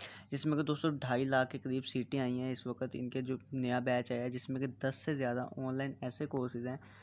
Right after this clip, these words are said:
जिनके ज़रिए दोस्तों आप, अगर आप ये कोर्स सीखते हैं तो अच्छे खासे पैसे कमा सकते हैं, जिसमें कि WordPress, QuickBook, इस तरह के डिफरेंट किस्म के आए हैं, जिनके ज़रिए आप वेबसाइट बना के बेच सकते हैं,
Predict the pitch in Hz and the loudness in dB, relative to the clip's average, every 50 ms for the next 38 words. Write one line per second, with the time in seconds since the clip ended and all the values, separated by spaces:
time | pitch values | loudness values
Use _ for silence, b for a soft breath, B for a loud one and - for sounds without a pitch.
0 | B B B B - 147 143 143 165 156 151 151 156 156 147 151 147 143 - 156 | B B B B 0 2 4 6 6 6 6 6 6 6 6 4 4 4 6 6
1 | 151 151 - - 156 156 143 147 143 143 139 127 131 131 - 139 143 147 143 - | 6 6 4 2 2 2 4 6 6 6 6 6 4 2 2 2 2 2 2 2
2 | 131 131 131 - - 135 117 - - - 139 139 131 139 - - 151 - - - | 0 2 0 0 -2 -4 -4 -2 -2 0 0 2 0 0 0 0 0 0 2 0
3 | 165 151 156 143 - - 147 139 - 120 117 - - 127 135 131 123 120 120 - | 0 2 2 0 0 0 -2 0 0 0 0 0 -2 -2 -2 -2 -2 0 -2 -2
4 | 113 - - - 131 127 127 123 123 123 - - 127 123 127 120 117 120 123 127 | -6 -8 -8 -6 -4 -2 -2 -2 -4 -4 -4 -4 -2 -2 -2 -2 -2 0 0 0
5 | 127 120 - - 123 123 120 120 - - 135 131 110 - 135 131 127 - 131 127 | -2 -2 -4 -2 0 0 0 -2 -4 -4 -4 -4 -4 -2 -4 -4 -2 -2 -4 -6
6 | - 143 139 135 135 127 120 139 135 - 156 151 143 143 127 - 131 127 123 - | -2 -2 -2 -2 -2 -2 -2 -2 -2 -2 -2 -2 -2 -4 -4 -4 -4 -4 -4 -4
7 | 139 147 B B B B B B B - 135 139 139 143 147 135 135 131 135 147 | -6 -6 B B B B B B B -2 0 2 2 2 2 2 0 2 4 4
8 | 143 139 135 139 139 135 127 135 135 131 - 151 139 131 143 135 131 123 123 127 | 4 4 4 4 2 4 4 4 2 2 2 -2 0 0 2 2 2 2 0 0
9 | 131 127 123 123 - - 127 - - 131 127 127 127 127 | 0 0 0 -2 -2 -4 -6 -4 -2 -2 -2 0 0 -2